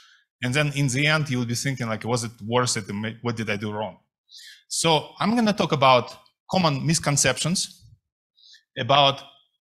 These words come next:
mistakes that I made and my colleagues made. So I just can't put them together in a list,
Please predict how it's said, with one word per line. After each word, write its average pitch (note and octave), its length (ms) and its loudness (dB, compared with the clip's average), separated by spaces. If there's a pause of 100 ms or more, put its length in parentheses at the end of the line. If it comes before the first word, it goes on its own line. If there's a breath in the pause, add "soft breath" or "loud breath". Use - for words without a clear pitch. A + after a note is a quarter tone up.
(100)
mistakes D3+ 600 0
that B2 160 0
I C3 140 4
made D#3 420 0
and B2+ 240 0
my A2+ 120 0
colleagues C#3+ 420 -2
made. F3+ 280 0 (100)
So - 140 -4
I A#2 60 0
just A2 160 -8
can't A2+ 160 -4 (520)
put B2+ 100 -4
them B2+ 140 -2
together B2 340 -4
in A#2 100 -8
a - 40 -10
list, G3+ 240 -8